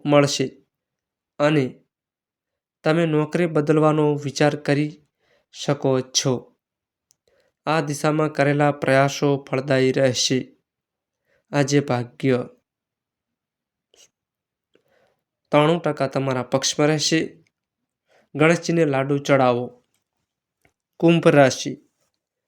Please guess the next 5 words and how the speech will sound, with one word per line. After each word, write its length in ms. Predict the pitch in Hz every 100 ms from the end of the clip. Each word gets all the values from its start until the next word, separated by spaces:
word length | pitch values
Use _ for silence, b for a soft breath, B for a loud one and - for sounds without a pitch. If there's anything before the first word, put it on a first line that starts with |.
| _ _
કુંભ 260 | 180 185 180
રાશિના 500 | 165 156 160 156 151
જાતકોના 720 | 147 131 151 151 143 139 135
અક્ષર 500 | 151 151 - 143 131 95 _ _ _ _ _ _ -
ગ, 180 | 139